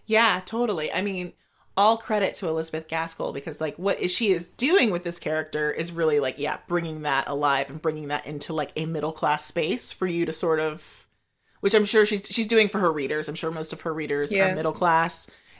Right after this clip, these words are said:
Speaker 1: and, uh, they don't have, you know, firsthand experience with this, with this situation and, um, the character of Bessie. So that's why the, the Bessie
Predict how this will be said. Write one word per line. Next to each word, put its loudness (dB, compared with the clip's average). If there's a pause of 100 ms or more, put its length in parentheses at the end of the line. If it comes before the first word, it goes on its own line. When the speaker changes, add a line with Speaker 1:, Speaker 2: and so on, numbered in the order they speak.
Speaker 1:
and, -4
uh, -2
they -2
don't -2
have, -4
you -8
know, -6
firsthand -6
experience -4
with -8
this, -4 (500)
with -8
this -4
situation -4 (500)
and, -2
um, -4 (120)
the -8
character -6
of -14
Bessie. -6
So -4
that's 2
why 2
the, 0
the -6
Bessie -6